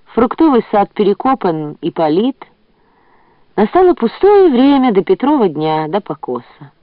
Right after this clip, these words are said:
Рабочих лошадей выгнали в табун, и они ходили за прудом на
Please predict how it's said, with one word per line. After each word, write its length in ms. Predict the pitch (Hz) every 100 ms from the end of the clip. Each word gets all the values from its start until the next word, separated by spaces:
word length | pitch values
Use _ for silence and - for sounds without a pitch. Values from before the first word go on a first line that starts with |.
| _ _ _ _ _ _ _ _ _ _ _ _ _ -
Рабочих 520 | 214 247 320 269 -
лошадей 520 | 226 - 233 214 285
выгнали 500 | 214 240 214 196 180
в 80 | 165
табун, 540 | - 156 147 175 175 - - - -
и 80 |
они 180 | 190 208
ходили 500 | 220 214 214 349 277 185
за 100 | 175
прудом 460 | 175 170 190 202
на 140 | 175